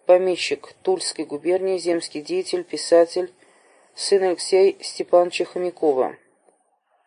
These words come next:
Хоуэллс или Гоуэллс Уильям Дин,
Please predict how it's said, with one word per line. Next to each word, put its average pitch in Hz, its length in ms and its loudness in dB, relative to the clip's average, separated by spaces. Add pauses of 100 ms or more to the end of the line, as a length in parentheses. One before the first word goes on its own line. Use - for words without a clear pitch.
(380)
Хоуэллс 180 840 6
или 175 400 -2 (420)
Гоуэллс 156 1040 4 (260)
Уильям 180 500 -4
Дин, 151 360 -6